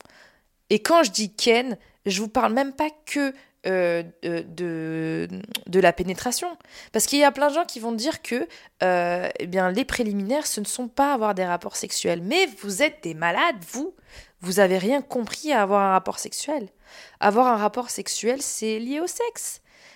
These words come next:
Donc ça peut être des préliminaires, c'est des préliminaires. Je dis ça peut être... Des préliminaires sont des rapports sexuels. Donc si toi, t'as envie de juste avoir des préliminaires avec ton ou ta partenaire, c'est un rapport sexuel. Que la personne qui te dit que la pénétration, c'est pas un rapport sexuel,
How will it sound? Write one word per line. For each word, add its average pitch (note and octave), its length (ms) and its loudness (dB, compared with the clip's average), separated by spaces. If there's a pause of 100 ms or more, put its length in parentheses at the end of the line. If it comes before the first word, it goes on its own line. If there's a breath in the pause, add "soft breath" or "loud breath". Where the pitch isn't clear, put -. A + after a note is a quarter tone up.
(160 soft breath)
Donc D#4 280 -2
ça D#4 220 4
peut D#4 160 -2 (220)
être A#4 100 -2
des G4+ 100 4
préliminaires, G4+ 600 -2
c'est G#4 320 2
des G#4+ 80 6
préliminaires. F#4 560 -2
Je A#3+ 80 -2
dis A#3+ 80 -6
ça C4+ 160 0
peut C4+ 100 -4
être... C#4 360 0
Des A#3+ 180 -2
préliminaires F4+ 480 -2
sont G4 120 -4
des D#4+ 80 0
rapports C#4+ 240 -2
sexuels. D#4 480 -4 (600 loud breath)
Donc A#3 180 0
si - 260 -4
toi, F4 220 2
t'as D4 80 -2
envie G#3+ 220 0
de G3 40 -12
juste C4 220 -8
avoir A#3 220 2
des A3 80 2
préliminaires A3 500 -4
avec F3 280 -4 (340 loud breath)
ton D4+ 180 -2
ou A3 60 -4
ta A#3+ 160 2
partenaire, G3+ 560 -6 (180 loud breath)
c'est D#4+ 240 0
un D4 60 8
rapport C4 280 4
sexuel. C#4 460 -4 (160)
Que C#4 80 0
la C4+ 100 8
personne C4+ 280 0
qui - 100 -6
te B3 80 -4
dit - 160 -6
que C4 120 0
la B3 140 6
pénétration, B3 520 2
c'est A#3 140 0
pas B3 200 6
un - 20 6
rapport A3+ 280 4
sexuel, D4 440 2